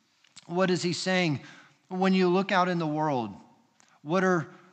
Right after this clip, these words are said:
our normal tendencies in understanding life and perceiving the world? Perhaps they're wrong. Perhaps they're not right. He uses the word great three times.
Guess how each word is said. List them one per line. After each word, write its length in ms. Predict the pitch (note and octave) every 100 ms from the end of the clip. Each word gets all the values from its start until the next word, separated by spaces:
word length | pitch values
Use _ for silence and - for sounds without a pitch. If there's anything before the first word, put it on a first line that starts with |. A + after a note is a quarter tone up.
| -
our 120 | E3+
normal 460 | E3+ F#3+ G#3+ G#3 F#3+
tendencies 880 | F3+ G3 F#3+ D3+ D3+ B2+ G#2+ - - _ _ _ _
in 100 | D#3
understanding 760 | G3 G3+ F3 - F#3+ G3+ G3+ F#3
life 480 | E3+ F3 F#3+ E3 E3+
and 160 | D#3+ - -
perceiving 680 | F#3+ - - A3 A3 G#3
the 100 | F#3+
world? 300 | E3+ F3 E3 - -
Perhaps 380 | - D#3+ F#3 -
they're 180 | F#3 E3+
wrong. 340 | E3 F#3 - - _ _ _ _ _ _ _ _ _ _ _ _ _ _ _ -
Perhaps 560 | E3+ E3+ G3+ - - - _ _ _ _ _ _ _ _ _
they're 140 | E3
not 220 | C3 - C#3+
right. 340 | D#3+ D3 - - _ _ _ _ _ _ _
He 120 | - E3+
uses 460 | F3+ G#3 F#3+ D#3
the 80 | E3
word 240 | F3 F3
great 300 | C#3 F3 F3
three 180 | - F#3
times. 540 | - E3+ C3+ G2 -